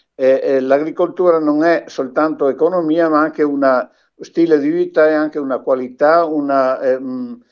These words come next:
un, un, un fattore di inclusione che consente a tutti, anche quelli più deboli, quelli più fragili, quelli più, eh, anziani, di partecipare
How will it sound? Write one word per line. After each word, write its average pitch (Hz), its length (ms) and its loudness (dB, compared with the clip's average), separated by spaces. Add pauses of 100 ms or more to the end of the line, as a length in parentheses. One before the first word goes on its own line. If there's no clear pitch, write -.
(220)
un, 135 340 -6
un, 131 540 -2
un 123 340 -2
fattore 165 540 2
di 147 140 -4
inclusione 165 840 -2
che 135 160 -6
consente 147 840 0 (340)
a 143 220 -4
tutti, 196 480 0
anche 151 400 0
quelli 170 420 0
più 151 1500 0
deboli, 139 480 2
quelli 151 260 -6
più 156 220 -8
fragili, 143 560 0
quelli 147 400 -6
più, 147 540 -8 (320)
eh, 143 240 0
anziani, 175 760 0
di 156 320 -4
partecipare 147 1200 0